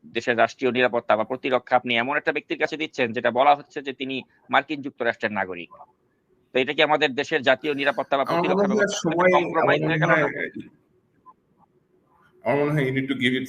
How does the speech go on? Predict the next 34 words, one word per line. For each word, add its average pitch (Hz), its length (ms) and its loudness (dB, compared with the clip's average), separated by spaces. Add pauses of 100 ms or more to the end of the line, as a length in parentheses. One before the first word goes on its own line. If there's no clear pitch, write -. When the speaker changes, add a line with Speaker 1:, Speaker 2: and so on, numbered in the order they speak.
Speaker 2:
some 120 200 -2
time 127 360 0
and 110 320 -6
see 117 320 -8 (180)
how 101 120 -2
things - 520 -10
pan 98 180 -2
out। 160 200 -4 (680)
You - 60 -14
know, 117 180 0
like, 107 160 0
it's - 360 -10
still 147 260 8
too, 135 560 2
too 139 160 4
early 127 320 4
to - 120 -8
comment 120 280 -2
about 107 360 0
it। 98 120 -2 (560)
So - 180 -4 (300)
I 104 220 6
will 107 200 0
not 113 560 -4
go 120 160 2
that 110 280 4
way 104 180 6
and 95 320 -2
I 95 100 0
will 104 140 -2
not 107 100 -2 (160)
comment 101 340 -6
on 95 120 -10
this - 400 -12